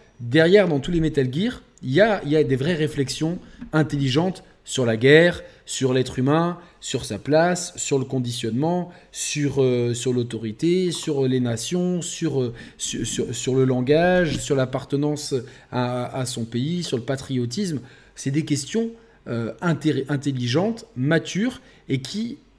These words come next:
moi, personnellement, en tant, en tant qu'homme, m'ont vraiment apporté, au même titre que de, de, des œuvres de littérature, des films, des séries, euh,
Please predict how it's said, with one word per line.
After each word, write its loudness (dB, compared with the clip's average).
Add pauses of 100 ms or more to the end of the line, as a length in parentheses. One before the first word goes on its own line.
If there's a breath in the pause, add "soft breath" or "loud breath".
(760)
moi, 6
personnellement, -2
en -4
tant, -6
en -6
tant -6
qu'homme, -4
m'ont -2
vraiment -2 (800 loud breath)
apporté, -2 (460)
au 2
même 2
titre -8
que -2
de, -6
de, -6
des -4
œuvres 0 (380 loud breath)
de -4
littérature, 2
des 0
films, -2
des -4
séries, -2
euh, -4